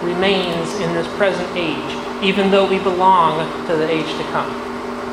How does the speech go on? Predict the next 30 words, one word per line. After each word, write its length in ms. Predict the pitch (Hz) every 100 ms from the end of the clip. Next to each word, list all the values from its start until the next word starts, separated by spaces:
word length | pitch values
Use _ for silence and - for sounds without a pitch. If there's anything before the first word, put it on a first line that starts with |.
| - - - - - -
But 120 | 202
Christians 440 | 254 269 - 269 -
cannot 460 | 233 220 220 233 233 - - -
continue 580 | 208 208 214 214 214 214 - -
to 80 | 202
live 320 | 180 185 196 190 -
in 80 | 170
sin 440 | - 240 202 170 170 165 -
as 100 | 165
an 100 | 160
unrepentant 600 | 185 180 170 - 175 - -
pattern, 380 | 180 180 156 123 - - - - - -
because 260 | - 220 180
what 160 | 202 226
we 100 | 208
need 280 | 208 247 -
to 100 | 285
realize 640 | 202 196 180 170 170 170 - - -
is 120 | 170
that 200 | 170 165
sin 480 | - - 202 220 226 -
is 100 | 180
a 80 | 170 -
contradiction 680 | 196 202 247 190 185 - - - - - -
in 100 | 175
the 80 | 160
life 360 | 151 156 156 151 - - -
of 120 | 160
a 60 | 156 156
Christian. 400 | 185 - -